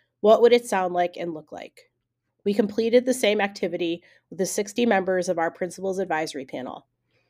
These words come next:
as we believe that students should understand important concepts that they experience in the classroom when it comes to teaching and learning. Next, we asked groups of teachers to determine the beliefs inherent in each of the twenty-one powerful practices,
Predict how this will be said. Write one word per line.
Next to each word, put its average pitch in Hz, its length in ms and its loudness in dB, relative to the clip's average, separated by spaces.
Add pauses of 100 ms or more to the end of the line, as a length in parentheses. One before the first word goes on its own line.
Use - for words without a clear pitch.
(140)
as 214 180 6
we 240 120 8
believe 208 420 6
that 175 160 2
students 196 460 0
should 190 100 -6
understand 175 560 -4
important 196 480 -6
concepts 160 540 -10
that - 160 -14
they 175 100 -2
experience 175 600 -6
in 185 80 -10
the 180 60 -8
classroom 175 520 -6
when 160 140 -8
it - 80 -12
comes 165 320 -4
to - 100 -20
teaching 151 380 -10
and 143 100 -10
learning. 123 380 -10 (1120)
Next, 240 340 6
we 220 140 4
asked 196 260 2
groups 196 240 -4
of 262 120 -2
teachers 196 500 -4
to - 160 -10
determine 185 540 -4
the 170 80 -8
beliefs 196 460 -4
inherent 190 600 -4
in 180 140 -6
each 202 200 -6
of 185 80 -4
the 180 60 -8
twenty-one 175 460 -4
powerful 165 400 -8
practices, - 720 -12